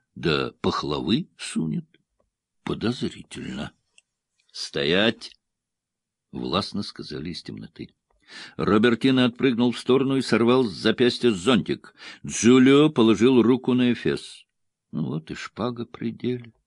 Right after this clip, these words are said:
подумал он. "Не двигаться!" Их обступили четыре человека с дубинками. Пытаясь сообразить, какого рода оружие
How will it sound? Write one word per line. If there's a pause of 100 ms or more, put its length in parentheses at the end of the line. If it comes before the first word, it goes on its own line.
подумал
он. (500)
"Не
двигаться!" (880)
Их
обступили
четыре
человека
с
дубинками. (460)
Пытаясь
сообразить,
какого
рода
оружие